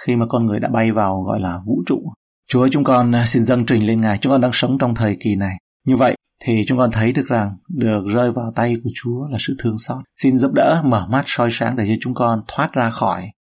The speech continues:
đời này, thoát ra khỏi đời này, thật sự được bước đi theo như ý muốn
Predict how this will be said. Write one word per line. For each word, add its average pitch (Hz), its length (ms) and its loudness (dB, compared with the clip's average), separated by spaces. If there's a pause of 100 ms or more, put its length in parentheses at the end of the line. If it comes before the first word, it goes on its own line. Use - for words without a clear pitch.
(200)
đời 110 260 0
này, 104 240 -2 (340)
thoát 127 140 -4
ra 139 80 0
khỏi 107 240 -4
đời 98 200 -2
này, 95 180 -6 (120)
thật 110 140 0
sự - 300 -2 (380)
được 113 140 -2
bước 123 200 0
đi 127 240 2 (520)
theo 120 160 0
như 120 100 0
ý 120 160 2
muốn 120 240 0